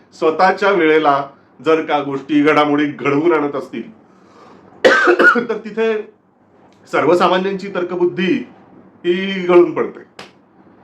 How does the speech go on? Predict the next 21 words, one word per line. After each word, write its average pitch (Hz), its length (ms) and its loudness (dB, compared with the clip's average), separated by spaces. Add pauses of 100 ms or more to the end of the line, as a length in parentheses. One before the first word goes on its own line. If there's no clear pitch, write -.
(320)
कुचकामी 208 440 2
ठरते. - 280 -4 (480)
त्याच्यामुळे 226 300 2
हो, 240 180 4
आम्ही 180 300 2
बोंबलून 208 400 -2
बोंबलून 190 440 -4
कंटाळलो 180 500 0
की 190 120 -4
कुछ 196 260 -10
तो 202 100 0
बडा 165 180 2
होने 170 220 0
वाला 165 160 -2
है, 165 60 -4
कुछ 175 200 -8
तो 185 80 -8
बडा 165 160 -2
होने 160 200 -2
वाला 151 160 0
है, 156 120 -2